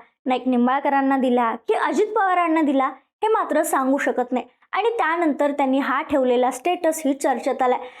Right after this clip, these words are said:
त्यामुळे या सगळ्या विधानांतून, स्टेटसमधून रामराजेंना नेमकं काय सुचवायचं आहे, हे मात्र कळत नाही. मग यावर तुमचं मत काय? ते खरंच काही वेगळा निर्णय घेतील का?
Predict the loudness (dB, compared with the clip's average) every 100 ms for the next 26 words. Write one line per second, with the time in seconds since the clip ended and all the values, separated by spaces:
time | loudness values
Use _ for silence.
0 | -6 -2 0 2 2 2 2 0 -2 0
1 | 2 2 0 -2 0 0 0 0 0 0
2 | 0 0 -2 -4 -4 -2 -2 0 0 0
3 | 0 -2 -10 -4 -2 0 0 0 0 2
4 | 2 2 0 0 0 0 0 0 0 0
5 | 0 0 0 -2 -2 -2 0 0 0 -2
6 | 0 -2 0 0 0 -2 _ _ -2 -2
7 | 0 0 2 0 0 0 0 0 0 -2
8 | -4 -6 -4 -4 0 0 0 0 0 2
9 | 2 2 2 2 2 2 2 0 -2 0
10 | -2